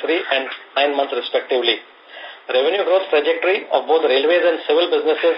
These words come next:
continues, and we remain confident that, that the full year revenue targets of railways and civil of rupees seventeen hundred crores and five hundred crores respectively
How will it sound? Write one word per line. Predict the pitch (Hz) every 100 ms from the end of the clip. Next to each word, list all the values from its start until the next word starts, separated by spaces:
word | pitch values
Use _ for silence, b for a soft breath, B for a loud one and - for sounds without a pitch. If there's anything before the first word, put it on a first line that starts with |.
| -
continues, | 135 156 160 185 -
and | 147 135
we | 156 -
remain | 160 170 143
confident | 135 135 160 165 - - B B B B -
that, | - -
that | 143 143 147
the | 143 - -
full | 180 180
year | 170
revenue | 147 143 170
targets | 147 135 151 - - -
of | 135 135
railways | 143 156 160 160
and | 147 -
civil | 139 151 -
of | 143 143 139
rupees | 135 131
seventeen | 135 139 160
hundred | 151 151 -
crores | 143 147 147 -
and | 127 123
five | 127 143
hundred | 147 147
crores | 147 139
respectively | 120 135 131 147 139 143